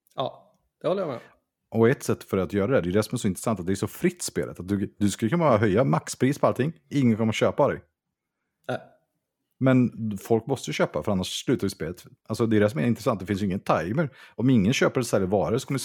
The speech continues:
Speaker 2: s-, bara, precis som ekonomin i vä-, så kallad verkligheten, den bara planar ut, den bara dör av. Det händer ingenting,
Speaker 1: Ja.
Speaker 2: spelet bara tar still. Så här,
Speaker 1: Ja.
Speaker 2: okej, de här varorna produceras, ingen köper dem,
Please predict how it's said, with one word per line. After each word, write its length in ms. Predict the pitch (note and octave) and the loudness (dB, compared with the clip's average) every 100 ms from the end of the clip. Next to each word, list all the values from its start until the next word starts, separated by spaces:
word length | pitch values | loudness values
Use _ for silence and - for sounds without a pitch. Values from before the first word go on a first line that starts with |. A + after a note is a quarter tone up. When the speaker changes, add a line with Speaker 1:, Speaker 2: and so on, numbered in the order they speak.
| D4+ | -6
Speaker 2:
s-, 60 | - | 0
bara, 300 | G2 D#2+ C#2 | 0 0 -8
precis 280 | - B2 | -6 -4
som 100 | A#2 | -2
ekonomin 460 | A2+ A#2+ G#2+ G2 F#2 | -2 2 2 4 2
i 160 | F#2+ F#2 | 2 0
vä-, 260 | F2+ G#2 - - - | 2 0 0 -18 -20
så 140 | - - | -18 -4
kallad 180 | F#2 E2 | -4 2
verkligheten, 640 | G#2 F#2 - E2+ - B2+ - _ | 2 2 -6 -6 -4 -6 -6 _
den 200 | - G#2 | -2 2
bara 140 | B2 A2+ - - | 4 2 0 0
planar 260 | A2+ F#2 | 2 2
ut, 180 | G#2 F3+ | 2 0
den 80 | G2 | -2
bara 120 | F#2 | -2
dör 120 | E2+ F2+ | 0 0
av. 200 | F3 - _ - | 0 -6 _ -6
Det 60 | G#2+ | -2
händer 240 | B2 B2 | 0 2
ingenting, 340 | A#2 D3 F3 | 2 2 0
Speaker 1:
Ja. 80 | F#3+ | -2
Speaker 2:
spelet 360 | - - B2+ - | -6 -2 -2 0
bara 160 | B2+ A#2+ | 2 2
tar 120 | A2+ | 0
still. 220 | - F#3+ - _ _ _ _ _ _ _ _ _ _ _ _ _ _ _ _ _ - | -6 -8 -12 _ _ _ _ _ _ _ _ _ _ _ _ _ _ _ _ _ 4
Så 60 | |
här, 60 | D3+ | 4
Speaker 1:
Ja. 60 | |
Speaker 2:
okej, 220 | D#3 D#3 C#3+ | 6 2 2
de 220 | C#3+ C3+ | 2 4
här 220 | C3+ D3 | 4 4
varorna 320 | E3 C3 B2 | 4 4 2
produceras, 680 | - C3 A#2+ G2+ G#2 G3 - | 0 -2 0 0 0 -4 -8
ingen 200 | A#2+ G#2 | 0 0
köper 320 | - D#2 - | 0 -4 -4
dem, 160 | F2 G3+ | -4 -6